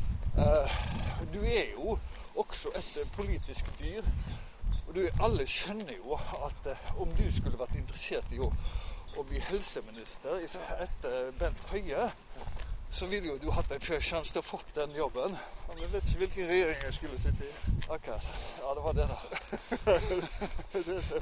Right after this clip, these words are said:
Speaker 2: problemet, altså.
Speaker 1: Ja.
Speaker 2: Eh, jeg merker at jeg er blitt
Speaker 1: Men vær ærlig da, du kunne jo godt ha tenkt deg den jobben. Altså, da får du
Speaker 2: Nei.
Speaker 1: kombinert både å være politiker og å være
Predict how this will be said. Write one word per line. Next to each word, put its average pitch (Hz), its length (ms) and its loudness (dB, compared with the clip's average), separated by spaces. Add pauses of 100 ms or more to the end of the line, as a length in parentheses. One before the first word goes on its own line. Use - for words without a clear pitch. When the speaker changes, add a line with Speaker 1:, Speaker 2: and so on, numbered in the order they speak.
Speaker 2:
problemet, 139 360 2
altså. - 220 -4
Speaker 1:
Ja. 135 180 -2 (640)
Speaker 2:
Eh, 147 260 -6 (760)
jeg 175 200 0
merker 180 240 -4
at 190 120 -4
jeg 190 100 6
er 180 60 4
blitt - 380 -6 (300)
Speaker 1:
Men 160 100 -2
vær 160 180 2
ærlig 175 240 4
da, 113 60 -2
du - 120 -6
kunne 190 200 -4
jo 131 160 -6
godt - 180 -4
ha - 120 -4
tenkt - 480 0
deg 117 120 -4
den 131 180 -4
jobben. 139 420 -2 (260)
Altså, 160 280 -4 (100)
da 175 80 4
får 202 140 2
du 202 80 0
Speaker 2:
Nei. 165 80 -2
Speaker 1:
kombinert - 360 2
både 170 180 2
å 131 40 -2
være 127 160 0
politiker - 560 -4
og 147 280 -2
å 117 40 -2
være 123 200 0